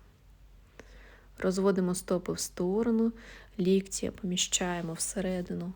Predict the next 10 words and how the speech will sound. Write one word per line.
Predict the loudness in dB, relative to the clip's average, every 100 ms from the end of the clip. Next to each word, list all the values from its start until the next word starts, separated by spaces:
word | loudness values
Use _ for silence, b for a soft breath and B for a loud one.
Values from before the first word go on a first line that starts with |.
| -10
стегон | -10 -6 2 4 4 2 -2 -4 B B B B B
і | 2
розкриваємо | 2 2 -2 -2 -2 -2 -2 -4 -12 -14
кульшові | -4 -2 0 -2 -4
суглоби. | -2 -4 -2 2 4 4 2 -2 -8 -6
Вдих, | -4 -2 2 2 0 -2
виводимо | 0 0 2 0 0
з |
позиції | -6 -6 -2 -2 -2 -6 -2
гірлянди. | -2 0 -2 -4 -4 -6